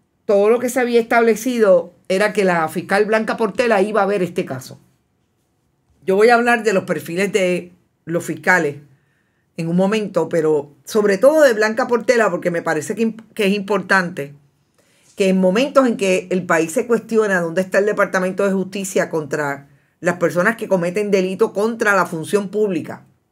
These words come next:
entre otros, contra ciudadanos, y vemos los resultados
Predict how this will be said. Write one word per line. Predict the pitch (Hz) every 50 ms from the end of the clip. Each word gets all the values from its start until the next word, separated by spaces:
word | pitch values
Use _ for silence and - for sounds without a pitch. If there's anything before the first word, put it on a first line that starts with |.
| _ _ _
entre | - 165 143 147 135 143
otros, | 143 160 165 - - 120 - - - _ _ _ _ _ _ _ _ _ _ _ _ _ _
contra | - 196 190 190 190 185 190 185 175 170 165 135 147
ciudadanos, | 165 - 214 208 196 202 180 180 190 220 254 269 277 277 262 - - - - - _ _ _ _ _ _ _ _ _ _ _ _ - 185
y | 180 180 180
vemos | 175 170 180 185 208 233 226
los | 226 214 196
resultados | 196 185 151 165 165 151 - - 196 208 220 226 220 214